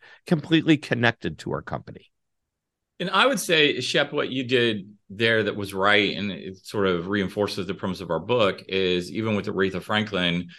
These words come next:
Speaker 2: the concept is leadership is overrated. Those leaders were the problem. They get in the way. We, we elevate leaders, we tell them they're in charge, and then we give them no training, or we don't develop it, or they're not, they're just terrible.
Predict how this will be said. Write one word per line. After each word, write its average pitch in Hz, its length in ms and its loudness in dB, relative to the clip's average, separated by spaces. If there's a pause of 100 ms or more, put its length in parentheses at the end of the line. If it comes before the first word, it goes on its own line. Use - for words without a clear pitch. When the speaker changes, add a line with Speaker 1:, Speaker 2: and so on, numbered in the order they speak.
(360)
Speaker 2:
the 117 100 0
concept 120 420 2
is 113 140 0
leadership 143 340 4
is 95 140 -2
overrated. 80 580 -2
Those 151 320 6
leaders 131 420 6
were 104 140 0
the 90 140 0
problem. 82 560 -2
They 98 120 0
get 127 160 4
in 147 120 2
the 120 80 0
way. 87 380 2
We, 95 360 -2
we 95 480 -2
elevate 135 500 4
leaders, 113 360 2
we 101 100 -2
tell 117 220 -2
them 107 80 0
they're 92 140 0
in 90 60 0
charge, 90 480 4
and 90 80 -2
then 90 80 -4
we 90 100 -4
give 87 100 -4
them 82 100 -4
no 78 100 -2
training, 101 600 2
or 78 80 -2
we 82 80 -4
don't 73 260 -8
develop 101 360 2
it, 90 260 4
or 82 100 0
they're 82 160 0
not, 73 240 -4
they're 85 140 -4
just 76 180 -12
terrible. - 400 -6